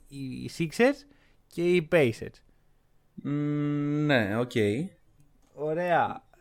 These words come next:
Speaker 1: Ε, γι' αυτό δεν περιμένω απαραίτητα τους Knicks να μπουνε. Παρ' όλα αυτά,
Speaker 2: Ωραία.
Speaker 1: πήραν το, πήραν το backcourt των Celtics.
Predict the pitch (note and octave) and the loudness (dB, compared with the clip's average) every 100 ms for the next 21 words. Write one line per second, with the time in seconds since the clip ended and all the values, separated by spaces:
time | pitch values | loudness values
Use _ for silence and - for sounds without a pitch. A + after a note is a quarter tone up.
0 | - D3 D#3 D3+ D3+ D#3+ - G#3+ A3+ A3 | -6 0 0 0 0 -2 0 2 4 4
1 | A3 G#3 A#3+ A3+ G#3 G3 E3 C#3+ B2 C3+ | 0 2 2 2 4 4 4 2 4 4
2 | C3 C3 A2+ A#2 A#2 A#2 A#2+ A#2 A2 A#2 | 4 4 0 -8 -10 -10 -8 -8 -8 -8
3 | A2 G#2 G#2+ G#2+ A2+ A#2 G#2+ G#2+ F#3+ G#3 | -6 -6 -8 -8 -4 -4 -4 -6 -10 -6
4 | E3+ F3+ A3 A3 D#3+ C#3 F#3+ A2 A2+ G#3 | 2 4 4 4 6 6 6 4 -2 0
5 | A#3 G3+ F3 D#3 - - - - _ _ | 4 4 4 0 -2 -20 -20 -20 _ _
6 | G#3 A#3+ G#3+ G3 E3 F#3 F3 D3 C#3 C#3 | 4 6 8 6 10 10 10 4 2 -2
7 | B2 - A#2 G#2 D3 - | -2 0 -2 -2 -8 -12